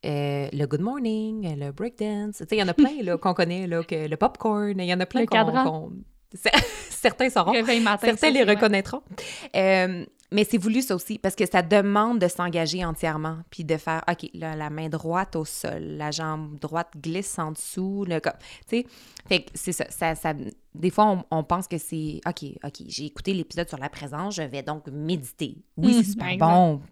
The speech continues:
Speaker 1: pour le cerveau puis pour plein d'affaires, mais ça peut se pratiquer tout le temps.
Speaker 2: Ouais. Puis j'ai vraiment l'impression que c'est, ça s-, la, la réponse, s'il y en a une, puis je pense pas qu'il y en a, mais ce qui se rapproche le plus de la réponse, c'est vraiment dans l'acceptation.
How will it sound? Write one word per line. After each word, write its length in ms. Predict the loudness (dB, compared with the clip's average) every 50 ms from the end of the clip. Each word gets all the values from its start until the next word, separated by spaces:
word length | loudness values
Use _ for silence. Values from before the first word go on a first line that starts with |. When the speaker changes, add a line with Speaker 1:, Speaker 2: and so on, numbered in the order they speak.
| _
Speaker 1:
pour 160 | -6 -2 -2 -2
le 80 | -2
cerveau 380 | -2 -4 -8 -8 -6 -6 -6 -6
puis 160 | -8 -10 -14
pour 120 | -16 -14 -12
plein 160 | -10 -8 -8
d'affaires, 340 | -8 -6 -2 0 0 0 0
mais 180 | -2 -4 -6 -10 -20 -20 -20 -20 _ _ _ _ _
ça 180 | -4 -4 -4
peut 320 | -4 -2 -2 -2 -2 -2 -2
se 140 | -4 -6
pratiquer 580 | -6 -4 -4 -6 -6 -6 -6 -4 -2 -2 -4 -6 _ _ _ _
tout 80 | -4 -4
le 80 | -2 -2
temps. 160 | -4 -6 -6 _ _ _ _ _ _ _ _ _ _ _ 0
Speaker 2:
Ouais. 260 | 2 4 4 4 2 0 -6 -12 -8 -6
Puis 100 | 0 4
j'ai 100 | 4 6 8
vraiment 260 | 8 8 8 10 10
l'impression 420 | 8 8 6 4 0 0 0 -2
que 80 | -2 -2
c'est, 160 | -4 -6 -6 -8 -12
ça 180 | -4 0 0 0
s-, 180 | 0 -2 -8 -14 -16 -20 _ -20 -20 -20 _ _ _ _ _ _ _ _ _ _ _ _ _ -6
la, 260 | -2 0 0 0 -2 -6 -12 -6 -2
la 140 | 0 2 2
réponse, 640 | 2 0 2 4 6 6 6 6 4 0 -6 -14 -18 -18
s'il 480 | -16 -16 -12 -2 2 4 6 6 6 4
y 100 | 2 2
en 120 | 2 2
a 60 | 0 0
une, 180 | 0 0 -2
puis 100 | -4 -6 -8
je 40 |
pense 140 | -6 -6 -4
pas 100 | -4 -4
qu'il 100 | -4 -2
y 40 | -2
en 20 |
a, 60 | -2 -2
mais 220 | -2 -4 -6 -8 -14
ce 160 | -20 -20 -20 -18
qui 80 | -16 -16
se 100 | -4 0
rapproche 380 | 2 2 2 2 2 0 2
le 80 | 2 0
plus 80 | 0 2
de 60 | 2
la 80 | 2
réponse, 340 | 2 2 2 2 2 2 4
c'est 120 | 4 2 0
vraiment 400 | 2 2 2 4 4 2 2 -2 _ _ _ _ _ _ _ _ _ _ _ _ _ _ _ _ _ _ _ _ _ -14
dans 440 | -12 -10 -4 2 6 8 8 10 8
l'acceptation. 1120 | 8 8 8 6 4 2 -2 0 0 0 0 0 0 0 0 0 -2 -2 -2 -2 -2 -2